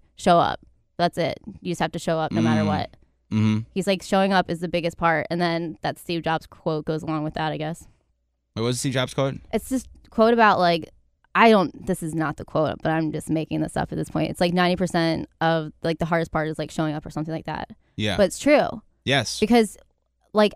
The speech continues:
Speaker 1: I think, especially for people that might just be, like, I don't know, all in their head all the time like me,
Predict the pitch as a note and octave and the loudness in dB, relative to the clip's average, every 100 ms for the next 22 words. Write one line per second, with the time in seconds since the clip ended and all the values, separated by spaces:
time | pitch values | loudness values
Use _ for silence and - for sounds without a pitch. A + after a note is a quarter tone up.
0 | _ F#3+ A#3 A#3 G3 F#3+ - - G3+ A#3 | _ 4 4 2 0 0 -4 2 2 2
1 | G#3 G3+ F3+ F#3 F3 F3 E3 C#3+ E3+ E3 | 0 -2 -4 -6 -2 -2 -2 -2 -2 -2
2 | - _ _ - F3 - F3 E3 B2 - | -4 _ _ -10 -8 -4 -4 -2 -4 -8
3 | _ _ _ _ _ _ _ - G3+ F3+ | _ _ _ _ _ _ _ 2 4 6
4 | E3+ F3+ F3+ E3+ F3+ F3 E3+ F3+ E3 D#3+ | 6 4 4 0 2 2 2 -2 -2 -2
5 | F3+ F#3 E3 | -2 0 -2